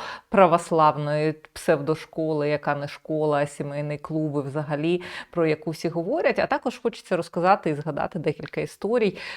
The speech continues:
побіжних, які стосуються цієї ситуації. І, власне, коли я побачила цю новину, я не зразу, але згадала, наприклад, сюжет про те, що у нас, виявляється,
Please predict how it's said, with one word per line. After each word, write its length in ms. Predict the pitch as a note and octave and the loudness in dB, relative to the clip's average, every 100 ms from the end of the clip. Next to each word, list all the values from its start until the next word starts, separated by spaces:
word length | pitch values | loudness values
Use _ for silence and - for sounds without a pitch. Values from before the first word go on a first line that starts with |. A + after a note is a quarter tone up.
| - | -2
побіжних, 760 | A#3+ G#3 F#3+ B3 C4 A3 G#3 F3+ | 4 6 6 4 2 0 -2 -4
які 360 | - A3 A3+ - | -4 -2 -2 -6
стосуються 680 | - F3 - G3 G3 F3+ | -10 -6 -2 0 0 -4
цієї 420 | E3 - D#3 D#3+ E3 | -6 -4 -2 -2 -4
ситуації. 960 | D#3+ - - - - - E3+ D#3 - | -6 -6 -4 -4 -6 -4 -2 -2 -2
І, 320 | G3+ A3 A#3 | -2 2 4
власне, 760 | A3+ A3 A#3+ A#3+ - A3 G#3+ G#3 G#3 | 4 4 2 0 -4 -2 0 0 0
коли 180 | F3+ | 2
я 80 | G#3 | 2
побачила 540 | G#3+ F3 E3 D#3+ F3+ E3+ | 0 2 2 2 -4 -4
цю 160 | - | -6
новину, 500 | E3+ D#3 E3 A#3+ D4 | -4 -4 -2 -2 0
я 340 | G#3 F#3 G3 G3 - - _ - | 2 6 6 4 -6 -20 _ 0
не 320 | G#3+ G#3 A#3+ | 4 8 8
зразу, 440 | G#3 G#3 F#3 G3+ | 8 10 10 8
але 340 | A#3 E3+ F3 G3 | 6 6 6 6
згадала, 600 | G3+ G3+ D#3 D3+ D#3+ G3 | 4 2 4 6 6 4
наприклад, 540 | G#3 G3+ E3+ F#3+ G#3 | 2 0 -2 0 -2
сюжет 440 | - D#3 D#3+ D#3+ - | -2 -2 2 2 0
про 120 | F#3 | -4
те, 220 | - D3+ F#3 | 0 0 2
що 200 | - D#3+ | 0 0
у 80 | |
нас, 320 | D#3 E3+ G3 F#3+ | 2 0 0 2
виявляється, 840 | D#3+ D3+ D#3+ F#3+ G#3 - G3+ | 2 4 6 6 4 2 2